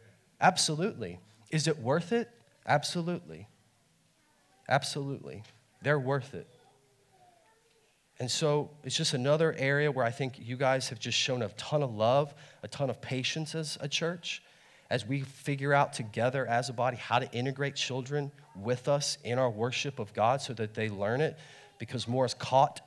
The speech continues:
than taught. They are catching things all the time. When you guys stand up, raise your hand, sing songs, bow your head and pray, take bread, dip it,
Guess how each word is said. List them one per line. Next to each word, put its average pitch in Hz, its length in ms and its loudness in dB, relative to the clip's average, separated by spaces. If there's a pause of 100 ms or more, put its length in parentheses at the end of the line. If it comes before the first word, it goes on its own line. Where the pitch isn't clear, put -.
than 107 140 -4
taught. - 480 0 (1000)
They 127 140 4
are 127 80 4
catching 165 560 -2
things 185 500 -4
all 123 220 4
the 147 100 0
time. 131 460 0 (320)
When 110 160 -6
you 127 80 -2
guys 123 200 4
stand 127 500 0
up, 151 320 2 (280)
raise 120 300 0
your 135 120 -2
hand, 135 420 0 (160)
sing 135 340 -2
songs, 147 640 0 (200)
bow 117 200 6
your 131 200 -2
head 127 220 0
and 127 140 -4
pray, 139 400 0 (380)
take 139 400 -6
bread, 143 460 0 (340)
dip - 240 -4
it, 147 300 -4